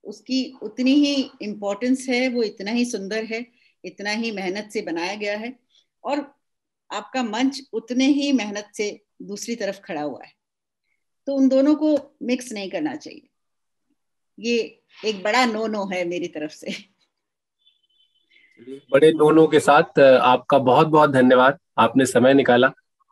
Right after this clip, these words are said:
Speaker 2: और जहां से हमने शुरुआत की थी बातचीत की, कोरोना,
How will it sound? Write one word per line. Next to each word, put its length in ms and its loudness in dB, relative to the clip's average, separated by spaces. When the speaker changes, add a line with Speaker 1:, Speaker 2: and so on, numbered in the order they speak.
Speaker 2:
और 160 0
जहां 240 4
से 120 2
हमने 180 6
शुरुआत 440 4
की 80 4
थी 120 2
बातचीत 480 2
की, 100 2
कोरोना, 600 4